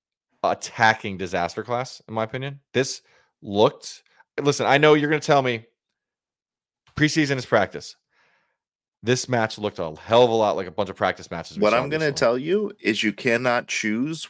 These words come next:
Speaker 2: when preseason matters. You had
Speaker 1: I'm
Speaker 2: no
Speaker 1: just
Speaker 2: problem after the R S L game with
Speaker 1: So,
Speaker 2: preseason, and
Speaker 1: so
Speaker 2: now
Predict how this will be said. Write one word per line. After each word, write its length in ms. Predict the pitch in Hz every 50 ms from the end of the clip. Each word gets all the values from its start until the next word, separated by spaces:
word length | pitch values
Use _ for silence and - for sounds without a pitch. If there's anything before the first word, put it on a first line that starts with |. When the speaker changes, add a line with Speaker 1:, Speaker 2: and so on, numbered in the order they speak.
| -
Speaker 2:
when 220 | - 98 95 92 -
preseason 720 | - - 107 101 104 101 - - 101 101 92 101 90 87
matters. 600 | 85 82 85 85 - - 80 - - - - - _ _ _ _ _ _ _ -
You 140 | 107 110 117
had 180 | 139 135 123 117 135
Speaker 1:
I'm 100 | 143 117
Speaker 2:
no 80 | 104 110
Speaker 1:
just 160 | 127 135 -
Speaker 2:
problem 640 | 170 147 143 143 131 127 113 101 95 95 95 98 - _ _ _ _ -
after 320 | 92 107 104 - - 107 101
the 120 | 101 101
R 160 | 95 98 98 98
S 140 | 95 -
L 160 | 110 101 98 92
game 360 | 82 82 76 85 85 90 - _ _ _ _ _ _ -
with 160 | 104 98 98
Speaker 1:
So, 40 | - - 101 95 90 143 135
Speaker 2:
preseason, 340 | - - - - 76 - - -
and 180 | - 107 107 101
Speaker 1:
so 100 | 101 104
Speaker 2:
now 240 | 107 120 120 113